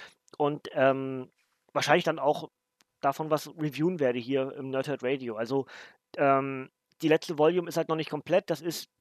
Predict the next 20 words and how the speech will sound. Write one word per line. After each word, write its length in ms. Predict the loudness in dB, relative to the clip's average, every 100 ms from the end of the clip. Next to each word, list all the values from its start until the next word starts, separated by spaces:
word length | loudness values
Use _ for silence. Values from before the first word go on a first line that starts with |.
| -16
die, 520 | -10 -6 -6 -6 -10 _ _ _
die 100 | 4
dann 160 | 6 6
auch 200 | 2 0
mit 140 | -2
dem 280 | -2 -2 0
Joker, 300 | 0 2 2
der 140 | 0 0
abgezogen 720 | 0 -2 -2 -2 -2 -4 -6
ist, 140 | -8
Gesicht 300 | -6 -6 -6
und 100 | -6
sowas, 200 | -2 -2
da 100 | -2
fehlen 200 | -2 -4
mir 60 | -2
noch 120 | -6
ein 80 | -4
paar 140 | -2
Ausgaben. 500 | -2 2 4 4